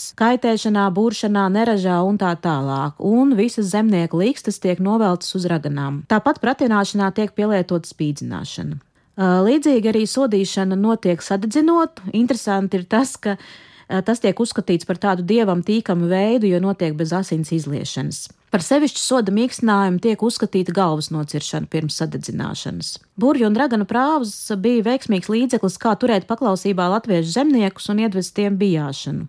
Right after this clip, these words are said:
Sevišķi aktīvi sātana kalpu meklētāji ir vietējie mācītāji. Piemēram, tūkstoš piecsimt septiņdesmitajā gadā hercoga Ketlera apstiprinātais Kurzemes luterāniskās baznīcas pamatlikums prasīja, lai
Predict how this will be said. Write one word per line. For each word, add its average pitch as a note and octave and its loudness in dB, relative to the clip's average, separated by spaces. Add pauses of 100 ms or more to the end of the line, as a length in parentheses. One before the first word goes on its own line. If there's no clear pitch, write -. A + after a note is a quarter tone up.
Sevišķi C4+ 2
aktīvi E3+ 0
sātana G3 -2
kalpu G3 -2
meklētāji F#3+ 0
ir F#3 -4
vietējie F3+ 0
mācītāji. D3 -4 (640)
Piemēram, F3 4
tūkstoš A#3 -2
piecsimt G3+ 0
septiņdesmitajā E3+ 0
gadā G#3+ 0
hercoga A3+ -2
Ketlera G3 -2
apstiprinātais F3+ -2
Kurzemes G#3 0
luterāniskās F3+ 0
baznīcas F#3 0
pamatlikums F3 0
prasīja, A#3 0
lai G3+ 2